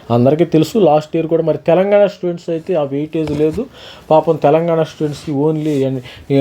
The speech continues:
ఎంసెట్ మార్క్స్ మీద వాళ్ళకి ఇంజనీరింగ్ సీట్స్ అయితే ఇవ్వడం అయితే జరుగుతుంది.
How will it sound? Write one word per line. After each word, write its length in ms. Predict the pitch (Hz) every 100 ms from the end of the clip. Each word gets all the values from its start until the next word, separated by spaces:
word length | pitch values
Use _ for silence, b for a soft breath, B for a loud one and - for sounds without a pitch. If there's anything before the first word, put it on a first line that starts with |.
| 135 131
ఎంసెట్ 400 | 135 156 165 160
మార్క్స్ 320 | 143 139 139
మీద 200 | 143 131
వాళ్ళకి 380 | 131 127 127 127
ఇంజనీరింగ్ 480 | 151 131 131 135 123
సీట్స్ 340 | - 123 -
అయితే 220 | 117 113
ఇవ్వడం 240 | 117 113 110
అయితే 180 | 110 165
జరుగుతుంది. 560 | 135 107 107 101 92